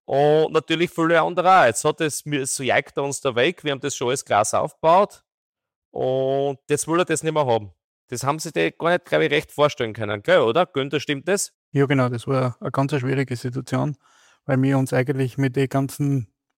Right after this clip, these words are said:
Speaker 2: Hindernissen, was wir uns eigentlich selber geschaffen haben gehabt, kein Handy in der Form, ziemlich gut eingekleidet haben gehabt und wir, ja, wir haben so Kämpfe drinnen und wir wären dort, glaub ich, auch geblieben,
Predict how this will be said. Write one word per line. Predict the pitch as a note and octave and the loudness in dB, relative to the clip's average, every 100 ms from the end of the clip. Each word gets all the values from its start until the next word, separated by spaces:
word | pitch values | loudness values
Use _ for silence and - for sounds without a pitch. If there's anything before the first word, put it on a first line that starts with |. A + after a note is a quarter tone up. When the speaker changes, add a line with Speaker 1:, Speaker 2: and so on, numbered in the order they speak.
| _ | _
Speaker 2:
Hindernissen, | B2 E3 D3+ C#3+ D3 | 0 2 2 2 2
was | C#3+ D3 | 0 0
wir | |
uns | C#3+ | 0
eigentlich | D3 C3+ C3+ | 0 0 0
selber | - C3+ C#3+ | 0 2 2
geschaffen | - C3+ - D3+ | 0 -4 -2 -4
haben | |
gehabt, | C#3 C#3+ | -2 -4
kein | - C3+ | -2 0
Handy | B2+ C#3 D3+ | 0 0 -2
in | |
der | C#3 | -6
Form, | A#2 C#3 C#3 - _ - | -4 -4 -4 -10 _ -6
ziemlich | D#3 C3+ - | -4 -2 0
gut | C#3+ | 0
eingekleidet | B2+ C3 D#3 - | 0 0 0 0
haben | D3 | -2
gehabt | - D#3 - | 0 -2 -2
und | F3+ C#3 C3 - _ | -4 -2 -4 -12 _
wir, | C#3 C3+ | -4 0
ja, | C#3 C#3 - _ _ | 0 -2 -8 _ _
wir | D#3+ | 2
haben | F#3+ | 2
so | F3+ F#3+ | 2 2
Kämpfe | E3 F3 - | 2 0 2
drinnen | C#3+ C#3 D3 | 2 2 0
und | D3 D3+ | 0 0
wir | D3+ | 2
wären | E3 D#3 | 2 2
dort, | D#3 - | -2 0
glaub | C#3+ | 0
ich, | D3 | 2
auch | C#3+ | 2
geblieben, | C3 C#3+ | 0 -2